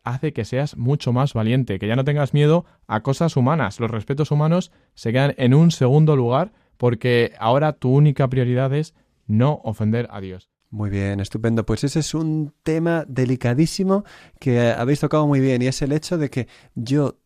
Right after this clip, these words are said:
Speaker 2: tengo que dejar de mirar qué piensan los otros,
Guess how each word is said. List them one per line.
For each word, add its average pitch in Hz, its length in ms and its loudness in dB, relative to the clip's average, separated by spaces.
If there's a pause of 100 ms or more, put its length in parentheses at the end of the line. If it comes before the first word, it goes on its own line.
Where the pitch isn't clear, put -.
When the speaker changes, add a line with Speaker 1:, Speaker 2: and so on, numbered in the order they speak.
(200)
Speaker 2:
tengo 143 320 0
que 113 140 -4
dejar 135 340 -4
de 123 100 -2
mirar 131 380 -2
qué 127 160 -4
piensan 143 400 -2
los 113 160 -4
otros, 104 380 -6